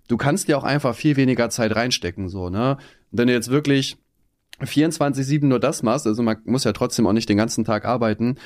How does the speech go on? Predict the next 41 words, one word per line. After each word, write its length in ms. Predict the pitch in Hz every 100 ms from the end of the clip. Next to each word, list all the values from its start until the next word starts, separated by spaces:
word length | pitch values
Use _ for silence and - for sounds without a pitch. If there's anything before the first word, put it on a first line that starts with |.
| - -
ne, 120 | 117
aber 240 | 127 113
guck 140 | 120 135
mal, 80 | 117
allein 220 | 113 113
heutzutage 560 | 135 - 110 113 123
ist 80 | 120
es 120 | 117
mit 140 | 120 113
YouTube 240 | 127 117
so 140 | 113 143
einfach, 320 | 131 127 117
Geld 180 | 123 127
zu 140 | 113
verdienen. 400 | 107 101 113 131 - -
Also 220 | 123 120
alleine 300 | 117 131 160
einen 100 | 135
Reaction-Kanal, 680 | 127 - - 127 120 113 127
da 100 | 120
machst 200 | 113 123
du 60 |
zwei, 400 | 113 120 131 135
äh, 180 | 135 113
Shiyoka-Reactions 800 | 123 131 147 131 113 107 - 107
am 120 | 107
Tag, 260 | 110 117 135
egal 180 | 110 120
ob 100 | 131
man 120 | 113
Bock 140 | 123
drauf 180 | 127 127
hat 200 | 135 139
<laughs> 0 |
oder 260 | 202 156 185
nicht, 360 | 165 180 185 151
Digga, 220 | 175 165
das 220 | 156 151
Geld 300 | 160 185 196
muss 220 | 160 294
rauskommen. 520 | 143 170 240 120 135